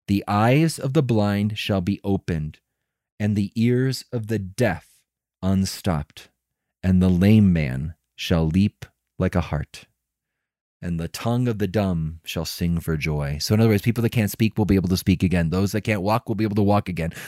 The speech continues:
Those that can't hear will be able to hear again. Those that can't see are gonna be able to see again. In other words, the prophecies all foretold that when God comes to rescue his people, what's gonna happen? There's gonna be all these miracles.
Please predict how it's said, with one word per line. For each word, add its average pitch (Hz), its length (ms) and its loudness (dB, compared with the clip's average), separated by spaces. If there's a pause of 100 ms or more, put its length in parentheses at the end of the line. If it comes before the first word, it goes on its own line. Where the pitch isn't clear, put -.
Those 120 220 6
that 127 80 4
can't 110 260 2
hear 127 240 6
will 117 100 2
be 107 120 2
able 107 120 0
to 101 80 2
hear 104 240 2
again. 87 260 0 (280)
Those 110 180 4
that 110 140 -2
can't 101 240 2
see 120 380 0 (220)
are 110 100 2
gonna 110 120 4
be 104 80 6
able 101 160 4
to 92 80 4
see 85 320 0
again. 90 320 -4 (960)
In 123 100 6
other 139 120 10
words, 123 140 8
the 113 100 4
prophecies 127 560 6
all 113 140 8
foretold 120 520 6
that 104 140 4
when 101 180 4
God 110 320 2
comes 113 280 2
to 95 100 0
rescue 101 340 6
his 95 100 10
people, 104 300 8
what's 98 160 8
gonna 95 140 6
happen? 104 240 6
There's 110 120 6
gonna 107 100 4
be 90 100 2
all 98 240 0
these 98 200 2
miracles. 87 680 0